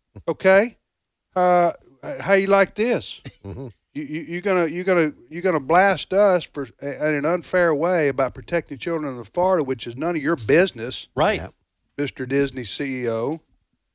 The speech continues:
Speaker 1: Then, uh, we'll just, we'll, uh,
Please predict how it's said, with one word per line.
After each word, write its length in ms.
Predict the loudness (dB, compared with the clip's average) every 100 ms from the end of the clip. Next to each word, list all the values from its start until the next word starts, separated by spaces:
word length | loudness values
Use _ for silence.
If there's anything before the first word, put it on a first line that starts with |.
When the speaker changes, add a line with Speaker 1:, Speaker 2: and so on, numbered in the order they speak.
| _ _ 0
Speaker 1:
Then, 240 | 0 2
uh, 360 | 4 4 4 2
we'll 140 | 0
just, 420 | 0 -2 -4 -8 _ _ -18
we'll, 460 | -10 -4 -2 2 4
uh, 220 | 4